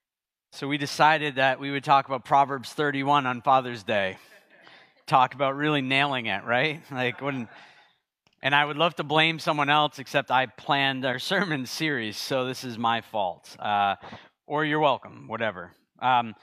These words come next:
so I'm so glad to be with you this morning. Welcome to the summer edition of Church twenty-one,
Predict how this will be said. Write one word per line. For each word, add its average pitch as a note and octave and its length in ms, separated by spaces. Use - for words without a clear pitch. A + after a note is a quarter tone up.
so E3+ 120
I'm D#3+ 80
so A#3+ 140
glad G3+ 360
to F#3+ 120
be E3+ 160
with F#3+ 200
you A3 100
this G3 160
morning. F#3+ 400
Welcome E3+ 320
to E3 80
the D#3+ 80
summer F3 400
edition D#3 520
of B2+ 180
Church - 280
twenty-one, C#3+ 680